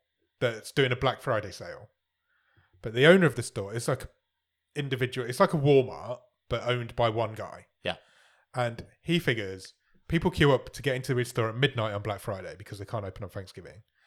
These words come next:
Speaker 1: So what he's gonna do, oh, do, he's open at six o'clock on Thanksgiving.
Speaker 2: Okay.
Speaker 1: 'Cause they, if they're gonna be there, they might as well be in his shop.
Speaker 2: Uh-huh.
Speaker 1: And it, there's just this mass riot where people are getting murdered, people are getting killed just in the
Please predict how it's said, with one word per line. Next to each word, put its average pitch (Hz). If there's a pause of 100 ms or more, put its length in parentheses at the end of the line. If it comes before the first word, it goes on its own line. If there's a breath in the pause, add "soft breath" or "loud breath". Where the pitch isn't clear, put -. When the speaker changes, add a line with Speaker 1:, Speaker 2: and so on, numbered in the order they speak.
(240)
Speaker 1:
So 131
what 131
he's 127
gonna 131
do, 131
oh, 131
do, 127
he's 101
open 113
at 107
six -
o'clock 101
on 107
Thanksgiving. - (400)
Speaker 2:
Okay. 113
Speaker 1:
'Cause -
they, 127 (120)
if 131
they're 151
gonna 147
be 117
there, 113
they 101
might 117
as 104
well 110
be 107
in 104
his 95
shop. 113
Speaker 2:
Uh-huh. 104 (1160 soft breath)
Speaker 1:
And 143
it, 139
there's 139
just -
this 135
mass 156
riot 123 (240)
where 117
people 131
are 95
getting 95
murdered, 131
people 135
are 117
getting 101
killed 127
just -
in 123
the 104